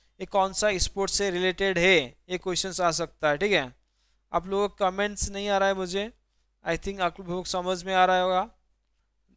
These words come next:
साउंड क्लियर होगा। If क्लियर है तो प्लीज लाइक कर देना एक बार, ओके,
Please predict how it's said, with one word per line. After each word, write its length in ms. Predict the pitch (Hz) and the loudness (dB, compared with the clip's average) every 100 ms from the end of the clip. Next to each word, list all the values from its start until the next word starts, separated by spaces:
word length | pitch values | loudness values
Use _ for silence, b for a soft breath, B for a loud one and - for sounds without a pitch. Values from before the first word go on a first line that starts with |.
| _ _ | _ _
साउंड 540 | - - 170 185 196 185 | -10 -2 0 0 -4 -12
क्लियर 300 | 190 190 196 | -4 0 2
होगा। 440 | 190 202 196 220 _ _ _ _ _ _ _ _ _ | 2 2 2 0 _ _ _ _ _ _ _ _ _
If 320 | 180 185 - - | -6 -6 -6 -12
क्लियर 380 | - 196 190 196 | -12 -4 2 2
है 60 | 196 | 0
तो 140 | 196 | -4
प्लीज 340 | 190 190 185 185 | -4 -4 -2 -6
लाइक 400 | 180 170 180 190 | 0 2 0 -2
कर 140 | 196 | -6
देना 200 | 190 185 | -4 -4
एक 120 | 180 | -4
बार, 160 | 170 214 - _ _ _ _ - | -2 -2 -2 _ _ _ _ -8
ओके, 220 | 151 247 | 0 0